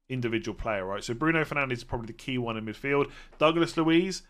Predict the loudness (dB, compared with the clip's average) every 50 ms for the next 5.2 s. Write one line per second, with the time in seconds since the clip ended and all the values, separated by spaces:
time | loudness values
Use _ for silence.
0 | _ _ _ -10 -6 0 2 2 4 6 6 4 4 4 2 0 0 0 -2 -4
1 | -4 -2 0 2 2 0 0 0 0 0 0 -2 -4 -4 -2 -2 -2 -2 -4 -4
2 | -4 -4 -2 0 -2 -2 -2 -2 -4 -4 -4 -6 -4 -4 -4 -2 -4 -6 -8 -6
3 | -2 -2 0 0 0 -2 -4 -4 -2 0 0 2 2 0 0 -2 -2 -2 -2 -4
4 | -8 -8 -6 -6 -4 -2 -4 -4 -4 -6 -4 -4 -4 -4 -4 -6 -8 -8 -6 -4
5 | -4 -4 -4 -6